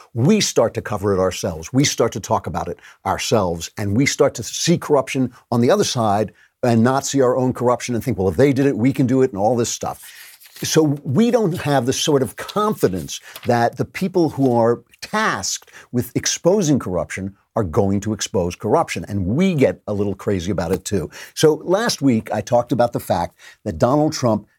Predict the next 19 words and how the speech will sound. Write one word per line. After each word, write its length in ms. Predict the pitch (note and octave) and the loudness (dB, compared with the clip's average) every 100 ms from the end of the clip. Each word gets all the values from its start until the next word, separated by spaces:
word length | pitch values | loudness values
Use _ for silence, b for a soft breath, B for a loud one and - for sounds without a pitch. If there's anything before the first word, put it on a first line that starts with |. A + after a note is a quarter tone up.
| - | -10
tweeted 460 | - C#3+ B2+ A2+ F#2 | 0 2 4 2 0
that 80 | |
Roger 360 | G2 G2 B2 B2+ | 0 2 2 0
Stone's, 800 | - B2+ A2 G#2 G#2 G#2 G#2 - | -4 0 0 2 0 0 -4 -4
the 140 | G#2 | 0
recommendation 880 | G2 - C#3 C3 A2+ A#2 G#2+ A#2 F#2+ | 2 2 2 2 2 0 0 -2 -4
of 260 | G#2 G2 - | -4 -6 0
Roger 280 | A2+ A2+ A2 | 2 2 -2
Stone 320 | - A2+ G2 | -4 -2 0
being 120 | F#2+ | -2
sent 220 | - A#2 | -2 0
away 160 | G#2+ G2+ | 2 0
for 180 | - - | -2 -6
up 100 | - | -2
to 80 | G2+ | 0
nine 380 | G#2+ A#2 A#2+ | 2 2 2
years 500 | A2+ A2+ G#2 E2+ E2+ B B B | 4 4 4 0 -4 B B B
for 560 | - G#2+ G2+ G2+ G2+ G2+ | -8 -2 2 4 2 0
this 280 | A2 - | -2 -2